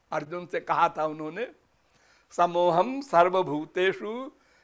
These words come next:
न मे द्वेष्योस्ति न प्रिया।" अर्जुन, मैं, मेरी किसी से दुश्मनी नहीं, क्योंकि मेरा कोई कुछ बिगाड़ नहीं सकता। दुश्मनी तो तब होती है ना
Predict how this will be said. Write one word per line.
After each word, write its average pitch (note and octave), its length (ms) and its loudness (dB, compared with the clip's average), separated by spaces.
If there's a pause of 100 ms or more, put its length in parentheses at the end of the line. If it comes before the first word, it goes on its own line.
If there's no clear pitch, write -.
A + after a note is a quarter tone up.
(120)
न F3 220 0
मे G3+ 240 0
द्वेष्योस्ति F3+ 1080 0
न F3 140 2
प्रिया।" F#3 560 -2 (880)
अर्जुन, D#3 440 -4 (480)
मैं, F#3 320 2
मेरी G3 320 2
किसी G#3+ 340 -10
से A3 180 2
दुश्मनी F3+ 600 -4
नहीं, G#3+ 280 -2 (1800)
क्योंकि B3+ 360 8
मेरा A3 540 8
कोई A#3+ 460 4
कुछ A#3 300 -6
बिगाड़ F#3+ 480 8
नहीं G3+ 200 0
सकता। F3+ 460 -6 (960)
दुश्मनी D3+ 540 -8
तो G3 160 -6
तब G3 360 4
होती D#3 320 -10
है C#3 100 -8
ना G#3 400 0